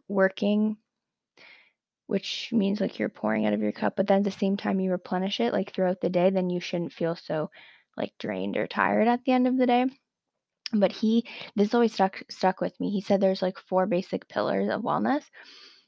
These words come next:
and the first one is sleep. That's your foundation. If you're not sleeping properly, like, your brain is not gonna be able to function.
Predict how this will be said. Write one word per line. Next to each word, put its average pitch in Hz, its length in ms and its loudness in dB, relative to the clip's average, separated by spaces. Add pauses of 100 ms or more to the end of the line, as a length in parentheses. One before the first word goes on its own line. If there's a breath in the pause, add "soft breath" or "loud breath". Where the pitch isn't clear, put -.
(120)
and 202 160 4
the 202 80 2
first - 360 -6
one 202 140 0
is 196 140 0
sleep. - 520 -6 (320)
That's 190 280 2
your 196 100 -2
foundation. 190 480 -2
If 185 120 -4
you're 190 100 0
not 196 180 0
sleeping 190 340 -4
properly, 202 420 0
like, 196 200 0
your 190 100 0
brain 175 260 -2
is 175 140 -2
not 170 180 -4
gonna 190 140 -4
be 190 120 -2
able 202 200 -4
to 214 80 0
function. 202 600 -2